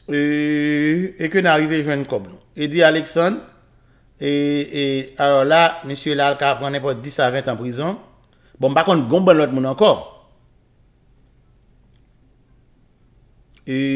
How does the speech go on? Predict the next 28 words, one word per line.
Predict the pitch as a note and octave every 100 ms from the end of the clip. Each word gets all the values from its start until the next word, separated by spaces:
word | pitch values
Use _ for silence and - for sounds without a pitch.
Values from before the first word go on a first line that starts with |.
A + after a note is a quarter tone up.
| C3+ C3+ C3+ C3+ C3+ C3+ C3 - _
G | C#3
on | D3+
direktè | E3+ F3+ D#3+ D3
adjwen | C3 A2 D#3 E3+ E3+
tou. | F3 C4 - _ _ _ _ _ _ _ _ _ _ _ _ _ _ _ _ _ _ -
Bon, | A#2+
m |
a | C#3+
gentan | E3 D#3+
pote | D3+ C#3
tout | D3 B2+
detay | C3+ C3 A2
pou | A2+ A#2+
nou. | B2+ C#3+ C3+ F#2+
G | G#2+ G#2+
on | C#3+ C#3
bann | C3 B2
lòt | A2+
leta | B2 B2 A#2
ankò. | A#2 A#2 A2+
Yo | A#2 G#2+
di | A2+ A2
de | A2+
bagay | A2 A2
sa. | A#2+ G#2+ D#3+ - _ _ _ _ _ _ -
Mwen | D#3 D#3+ D#3 D3+ E3 F#3
m |
panse | A3+ G#3 G3+